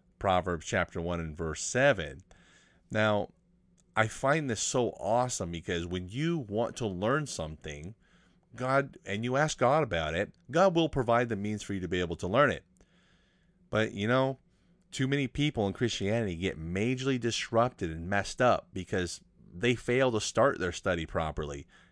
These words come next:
They fail to start with God. Since we've started off on the right foot with asking God, let's say you're looking at a few passages of scriptures that you're trying to understand. There are four basic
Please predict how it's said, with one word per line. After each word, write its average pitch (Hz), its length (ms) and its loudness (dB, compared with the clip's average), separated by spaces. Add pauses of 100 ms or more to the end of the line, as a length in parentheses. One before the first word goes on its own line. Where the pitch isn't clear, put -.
(180)
They 123 120 2
fail 127 500 4
to 92 120 -2
start 101 640 0 (380)
with 107 280 0
God. 98 540 0 (1500)
Since 113 360 -4
we've 101 180 -2
started 98 340 4
off 104 240 6
on 98 60 0
the 92 100 2
right 104 300 4
foot 117 280 4
with 92 140 -2
asking 107 420 0
God, 139 460 6 (600)
let's 175 260 2
say 127 500 4
you're 95 200 2
looking 98 480 -2
at 85 100 -2
a 85 60 -2
few 92 200 -6
passages 90 560 -2
of 73 160 -8
scriptures 92 800 0
that 82 340 0
you're 104 160 0
trying 82 380 -6
to 82 80 -6
understand. 98 680 -2 (720)
There 180 160 4
are 165 60 2
four 196 320 4
basic 170 440 2